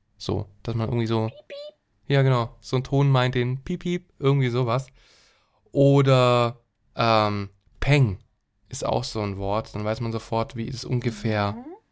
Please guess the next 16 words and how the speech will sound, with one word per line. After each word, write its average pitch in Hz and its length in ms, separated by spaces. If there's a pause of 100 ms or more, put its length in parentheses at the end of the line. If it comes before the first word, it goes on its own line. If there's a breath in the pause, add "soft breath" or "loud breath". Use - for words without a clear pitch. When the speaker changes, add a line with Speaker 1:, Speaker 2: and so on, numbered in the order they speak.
(200)
Speaker 1:
sich - 360
bedeu-, 110 440
äh, 110 320
was 104 200
es - 120
dann 104 380 (180)
heißen 113 400
könnte, 135 300
wenn 127 160
jemand 120 320
sagt, - 500
äh, 110 260 (880)
dass - 540 (400)
etwas - 680 (760)
Peng 123 460
macht. 127 420